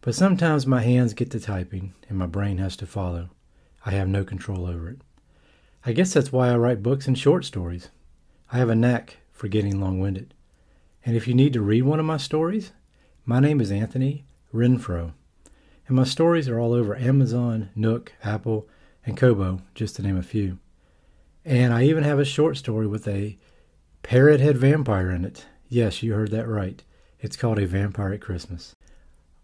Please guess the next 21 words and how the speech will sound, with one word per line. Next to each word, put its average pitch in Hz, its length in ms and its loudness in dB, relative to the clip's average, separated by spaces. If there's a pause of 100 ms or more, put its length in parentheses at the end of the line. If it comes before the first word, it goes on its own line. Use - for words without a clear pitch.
(240)
Okay, 110 400 0 (280)
if 113 140 -10
you 131 120 8
are 139 80 10
returning 139 400 6
back 120 240 0
to 135 80 -6
this 131 140 -2
podcast, 127 720 -4 (180)
thank 98 260 -4
you, 127 220 -4 (160)
thank 120 260 0
you, 123 260 -2
thank 131 300 2
you, 127 140 -2 (120)
thank 104 300 -4
you. 87 140 -8 (480)
A 104 100 -4
million 120 420 4
thank 101 320 -4
yous. 82 280 -12